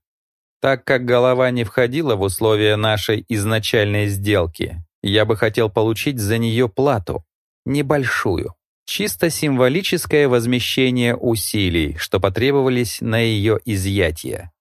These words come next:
Это было несколько проблематично. Тонкий момент. Оставлять голову у себя я не собирался ни под каким предлогом.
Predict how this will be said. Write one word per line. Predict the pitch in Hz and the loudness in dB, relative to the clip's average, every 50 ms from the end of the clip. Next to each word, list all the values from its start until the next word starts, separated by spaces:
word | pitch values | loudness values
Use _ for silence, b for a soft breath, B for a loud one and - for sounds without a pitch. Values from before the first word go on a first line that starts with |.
| _ _ B B B B B | _ _ B B B B B
Это | - 131 127 - 127 120 | 0 0 2 2 0 0
было | 113 113 120 120 117 113 | 2 2 2 4 4 2
несколько | 113 113 117 117 110 - - - - 104 104 98 - 117 110 107 104 104 - - - _ _ _ | 2 2 0 0 -2 -4 -4 -2 -2 -2 -2 -2 0 0 2 2 2 0 -2 -6 -12 _ _ _
проблематично. | - 151 156 147 135 143 139 135 127 120 117 - - - 82 80 - - - - - - - _ _ _ _ _ _ _ _ _ _ _ _ _ | -2 -2 0 0 0 -2 0 0 0 0 -2 -2 -4 -6 -4 -4 -4 -6 -6 -8 -10 -10 -12 _ _ _ _ _ _ _ _ _ _ _ _ _
Тонкий | 101 101 113 131 139 135 - - 127 | 2 2 2 2 0 -2 -2 -2 -2
момент. | 127 131 127 127 127 120 107 92 78 73 73 85 - - - _ _ _ _ | 0 0 0 0 0 0 0 0 0 -2 -4 -8 -16 -20 -20 _ _ _ _
Оставлять | - - 80 - - 87 90 95 110 120 117 101 92 | -6 -4 -4 -2 -2 0 2 2 2 2 2 0 0
голову | 90 101 110 123 123 117 104 98 95 92 | 0 2 2 4 4 4 2 2 2 0
у | 107 95 | 0 -4
себя | 90 - 95 90 101 117 127 | -2 -2 -2 0 2 2 2
я | 123 98 92 107 117 120 | 2 2 2 2 2 2
не | 117 117 110 | 0 -2 -4
собирался | 98 - 110 104 104 107 107 110 113 120 117 104 - 107 | -2 -2 -2 0 2 2 4 4 2 2 0 0 -2 -2
ни | 101 101 98 101 113 123 | 0 0 0 -2 -2 -4
под | - - 123 113 - - | 0 -2 -2 -2 0 -2
каким | - 117 110 101 - 104 101 98 | -2 -2 -2 -2 -4 -4 -4 -2
предлогом. | 95 98 95 90 85 95 90 82 76 78 - - - - | -2 -2 -2 0 2 2 2 2 2 0 -2 -6 -8 -10